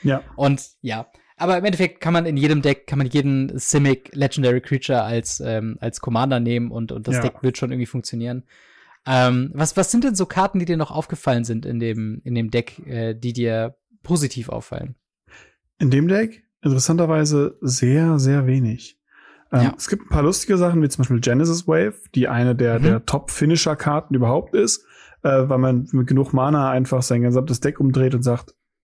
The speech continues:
Speaker 1: „I'm gonna kill you now.“
Speaker 2: Mhm.
Speaker 1: Ähm, es sind Sachen wie Hornet Queen, die einfach, einfach großartige Karte für mich, das mag ich
Speaker 2: <laughs>
Speaker 1: einfach. Aber
Speaker 2: Ja.
Speaker 1: so alles in allem sind es so die null acht fünfzehn ersten Sachen, an die ich denke, wenn ich an ein,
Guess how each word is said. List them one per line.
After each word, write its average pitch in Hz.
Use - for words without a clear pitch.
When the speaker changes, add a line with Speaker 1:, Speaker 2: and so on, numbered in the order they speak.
Speaker 1:
„I'm 131
gonna 113
kill 147
you 165
now.“ 180
Speaker 2:
Mhm. 135
Speaker 1:
Ähm, 139
es 127
sind 151
Sachen 147
wie 131
Hornet 135
Queen, 170
die 139
einfach, 120
einfach 143
großartige 120
Karte 120
für 160
mich, 185
das -
mag 113
ich -
Speaker 2:
<laughs> -
Speaker 1:
einfach. 160
Aber 135
Speaker 2:
Ja. -
Speaker 1:
so -
alles 226
in 156
allem 202
sind 139
es 190
so 165
die 156
null 156
acht 214
fünfzehn -
ersten 170
Sachen, 156
an 135
die 135
ich 131
denke, 139
wenn 131
ich 135
an 127
ein, 123